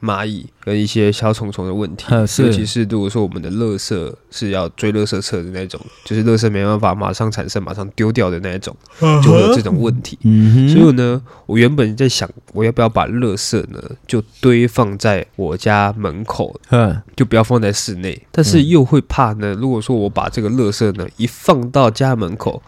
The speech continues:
Speaker 1: 就会有一些路人，可能他手边有一些垃圾，他也会把它丢在，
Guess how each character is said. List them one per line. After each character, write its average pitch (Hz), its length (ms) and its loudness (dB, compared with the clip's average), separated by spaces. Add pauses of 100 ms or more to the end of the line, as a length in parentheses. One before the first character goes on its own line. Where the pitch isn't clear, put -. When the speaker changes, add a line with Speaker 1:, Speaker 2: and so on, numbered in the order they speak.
(260)
Speaker 1:
就 143 160 4
会 147 120 4
有 98 160 2
一 107 40 0
些 120 180 2
路 123 260 0
人， 73 220 -6
可 - 100 -10
能 98 140 -6
他 113 100 -2
手 101 200 -6
边 110 140 -4
有 87 80 -6
一 98 40 -8
些 101 120 -4
垃 101 200 -4
圾， - 180 -6 (300)
他 - 140 -2
也 98 100 0
会 107 120 0
把 - 220 -6
它 - 160 -12
丢 104 300 2
在， 104 180 0